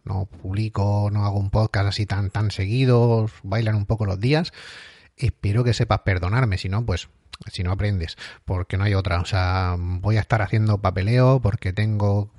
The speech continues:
ya te he dicho que me voy a, me voy a mudar de aquí, voy a irme a otro lado.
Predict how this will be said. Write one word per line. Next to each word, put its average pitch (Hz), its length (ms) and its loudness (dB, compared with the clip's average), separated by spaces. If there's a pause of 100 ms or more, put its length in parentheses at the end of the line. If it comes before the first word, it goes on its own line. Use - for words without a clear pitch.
(300)
ya 107 120 0
te 107 100 0
he - 20 4
dicho 113 220 2
que 104 60 -2
me 101 60 2
voy 101 200 2
a, 95 140 2
me 98 60 -2
voy 104 100 2
a 101 60 2
mudar 92 240 0
de 87 60 0
aquí, 123 260 0 (480)
voy 117 180 6
a 107 40 6
irme 101 180 4
a 90 60 2
otro 85 180 0
lado. 127 440 2